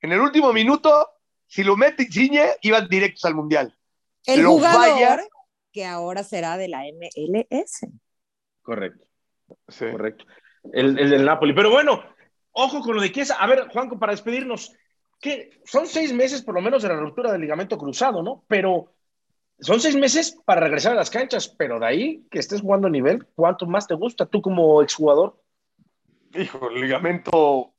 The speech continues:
Speaker 1: Bueno, mira, la verdad es que de, de, de cuando me operaron a mí, a, a este,
Speaker 3: A la
Speaker 1: a lo que
Speaker 3: tecnología de
Speaker 1: estoy
Speaker 3: ahora es distinto, ¿no?
Speaker 1: Sí, sí, sí. No, yo creo que sí, seis meses ya, ya estás jugando, ya, ya, ya,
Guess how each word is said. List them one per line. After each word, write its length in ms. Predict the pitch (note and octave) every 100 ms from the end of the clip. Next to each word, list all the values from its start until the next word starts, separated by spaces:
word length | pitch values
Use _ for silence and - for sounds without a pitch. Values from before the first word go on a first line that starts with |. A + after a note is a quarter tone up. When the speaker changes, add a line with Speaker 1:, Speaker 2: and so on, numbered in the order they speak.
| _ _ _ _ _ _
Speaker 1:
Bueno, 280 | A3+ B3+ B3
mira, 220 | A3 - G3+
la 180 | G3 G3+
verdad 300 | A3 A3+ C4
es 100 | -
que 200 | F3+ - D3+
de, 160 | D3 - _
de, 180 | E3+ F3+
de 140 | E3+
cuando 240 | F3+ E3+ F3+
me 100 | E3+
operaron 480 | F3 F#3+ A3+ F#3+
a 80 | D3+
mí, 400 | D#3+ F3 D#3+ C3+ _ _ _ _
a, 380 | C3 C3 C3 B2+
a 60 |
este, 440 | C3 - _ C3+ B2+
Speaker 3:
A 80 | C#3+
la 60 |
Speaker 1:
a 40 | D3
lo 80 | D#3+
que 60 |
Speaker 3:
tecnología 360 | D#3 E3 D#3+ G#3
de 60 |
Speaker 1:
estoy 120 | F#3 F#3
Speaker 3:
ahora 120 | G3
es 60 | F3
distinto, 420 | - - - C3
¿no? 240 | G#3 - _ _
Speaker 1:
Sí, 320 | A3+ A3 F3+
sí, 160 | - D#3+
sí. 300 | D#3+ F3+ D#3+
No, 180 | A3 D4
yo 120 | D#4+
creo 140 | F4 E4
que 100 | G3
sí, 180 | A#3+
seis 240 | G3+ A#3+ G#3+
meses 640 | A3 G#3 A#3 A3 - - _ _ -
ya, 180 | E3+
ya 120 | E3 E3
estás 280 | - C#3
jugando, 680 | - C#3+ D#3 D#3 D3 B2 - _ _ -
ya, 160 | D#3 D3+
ya, 180 | D#3+ - _
ya, 260 | D#3 D3+